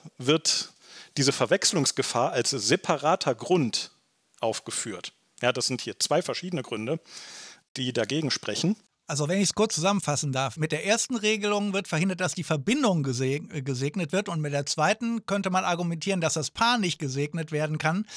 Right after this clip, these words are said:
Speaker 2: weil das ja dann, äh, den Eindruck einer Segnung der Verbindung bedeuten würde. Ich sag nicht, dass es so ist, Jörn, du schüttelst mit dem Kopf, sondern nur, dass man das so aufziehen könnte.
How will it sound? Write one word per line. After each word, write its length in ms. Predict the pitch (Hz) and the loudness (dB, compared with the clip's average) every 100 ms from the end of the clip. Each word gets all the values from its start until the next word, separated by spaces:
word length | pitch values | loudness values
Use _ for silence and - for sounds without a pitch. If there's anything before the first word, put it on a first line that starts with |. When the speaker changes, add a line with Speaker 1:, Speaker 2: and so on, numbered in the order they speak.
| - - - | -16 -16 -2
Speaker 2:
weil 160 | 165 | 2
das 160 | 170 170 | 4 4
ja 140 | 196 | 6
dann, 320 | 180 185 196 202 | 6 4 2 2
äh, 260 | 180 175 | 4 4
den 340 | 165 175 165 - - | 4 4 2 0 0
Eindruck 520 | 170 220 220 220 - | 2 4 4 2 2
einer 280 | 180 180 156 | 0 2 2
Segnung 320 | 185 208 190 | 2 2 2
der 100 | 190 | 2
Verbindung 680 | 180 160 214 214 175 147 208 | 2 2 2 4 2 0 -2
bedeuten 480 | 151 135 135 143 123 | -4 0 2 2 0
würde. 220 | 123 117 | -4 -4
Ich 80 | 123 | 0
sag 160 | 202 185 | 0 0
nicht, 180 | 208 196 | 0 0
dass 140 | 156 | -2
es 80 | 147 | -4
so 100 | 160 | -6
ist, 300 | 208 208 - | -4 -6 -2
Jörn, 240 | 180 185 | -2 0
du 200 | 156 151 | -2 -4
schüttelst 340 | 156 165 160 170 | -4 -6 -6 -6
mit 80 | |
dem 100 | 160 | -4
Kopf, 180 | 147 170 | -4 -4
sondern 340 | - 156 151 147 | -2 -2 0 0
nur, 240 | 156 170 - - - - | 0 0 -2 -18 -18 -10
dass 180 | 151 | -6
man 140 | 160 147 | -4 -4
das 140 | 131 | -4
so 100 | 135 | -4
aufziehen 480 | 156 175 - 131 120 | -4 -6 -4 -8 -8
könnte. 320 | 113 120 - | -10 -12 -16